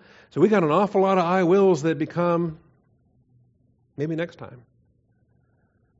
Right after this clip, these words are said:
God, every "I will" happens.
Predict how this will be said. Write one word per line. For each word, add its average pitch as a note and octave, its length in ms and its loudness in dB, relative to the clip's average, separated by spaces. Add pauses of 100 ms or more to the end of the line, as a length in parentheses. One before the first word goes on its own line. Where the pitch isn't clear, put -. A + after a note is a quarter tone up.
(580)
God, C3+ 360 -8
every C#3+ 300 -8
"I C3+ 200 -6
will" A#2 400 -6 (420)
happens. - 680 -16